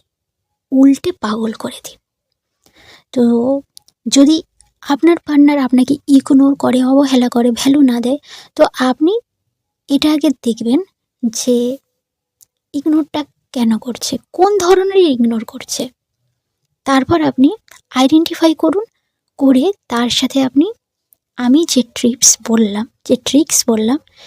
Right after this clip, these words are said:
সেটা আপনি অ্যাপ্লাই করুন। দেখবেন সে আপনার জন্য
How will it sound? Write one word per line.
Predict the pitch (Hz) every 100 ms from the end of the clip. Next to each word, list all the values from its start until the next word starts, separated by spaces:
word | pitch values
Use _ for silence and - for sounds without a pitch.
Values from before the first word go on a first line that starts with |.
| _
সেটা | - 302 302 247
আপনি | 220 220
অ্যাপ্লাই | 220 226 220
করুন। | 220 247 - _ _ _ _ _ 262
দেখবেন | 226 269 - 311 403 494 _ _ _ -
সে | - 339
আপনার | 262 240 233
জন্য | 226 277